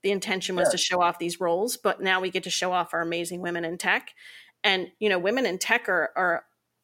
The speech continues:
Speaker 1: a minority. And yet when managers were given the opportunity to put forward someone, they put forward a woman, and they're fantastic.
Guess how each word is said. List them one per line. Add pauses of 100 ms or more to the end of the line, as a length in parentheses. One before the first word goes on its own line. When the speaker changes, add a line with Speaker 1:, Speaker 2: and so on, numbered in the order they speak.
Speaker 1:
a
minority. (320)
And
yet
when
managers
were
given
the
opportunity
to
put
forward
someone,
they
put
forward
a
woman,
and
they're
fantastic.